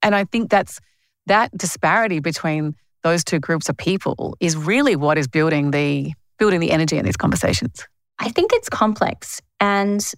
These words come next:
Speaker 2: I'm thinking about the referendum again. And what I found really interesting is how, particularly in electorates with a high population of Chinese Australians, voted largely in favour of the referendum. And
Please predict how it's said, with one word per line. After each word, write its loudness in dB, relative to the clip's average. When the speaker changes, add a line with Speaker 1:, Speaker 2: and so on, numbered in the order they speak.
Speaker 2:
I'm 2
thinking 2
about 4
the 0
referendum 0
again. -2
And 2
what 2
I 2
found 0
really 2
interesting -2
is -2
how, 2
particularly 0
in 0
electorates 0
with 0
a 0
high 2
population 0
of -2
Chinese 2
Australians, -2
voted 2
largely 4
in -6
favour -2
of -4
the -2
referendum. -2
And 0